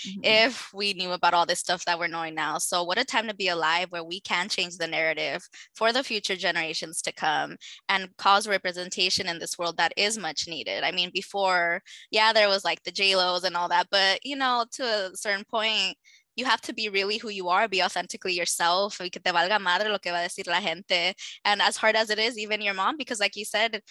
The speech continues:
Speaker 2: we can't control people if they really genuinely don't care. So it's up
Speaker 1: Yeah.
Speaker 2: to us to really see how we choose to go about that, do we choose to go into the victim mentality of, you know,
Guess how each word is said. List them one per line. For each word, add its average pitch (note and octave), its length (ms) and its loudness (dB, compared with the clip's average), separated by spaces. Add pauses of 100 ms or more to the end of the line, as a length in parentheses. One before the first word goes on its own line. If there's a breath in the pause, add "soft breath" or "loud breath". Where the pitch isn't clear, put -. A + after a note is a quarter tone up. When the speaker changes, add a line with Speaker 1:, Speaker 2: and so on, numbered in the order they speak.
(200 loud breath)
Speaker 2:
we A3 100 0
can't G#3+ 260 0
control G3 520 -2
people E3 600 -4
if F#3+ 220 -4
they F3 240 2
really F3+ 340 0
genuinely F3 460 -2
don't D#3+ 240 -6
care. F3+ 500 0
So E3+ 400 -2
it's F#3 180 -2
up G3 100 0 (100)
Speaker 1:
Yeah. G3 60 -4
Speaker 2:
to - 40 -6
us F3+ 320 2
to F#3 140 -4
really E3+ 220 -4
see E3+ 360 -6 (260 loud breath)
how F#3 280 2
we F3+ 180 -2
choose E3+ 420 -4
to F3+ 100 -8
go D#3+ 200 0
about C#3+ 360 0
that, - 280 2 (400 loud breath)
do F#3+ 120 -2
we F3 100 0
choose F3+ 320 0
to G3 120 -6
go F3 200 2
into E3+ 240 -2
the F3 120 0
victim E3 320 -2
mentality F#3+ 800 0
of, D#3 440 0
you F#3 140 -2
know, D#3+ 400 -4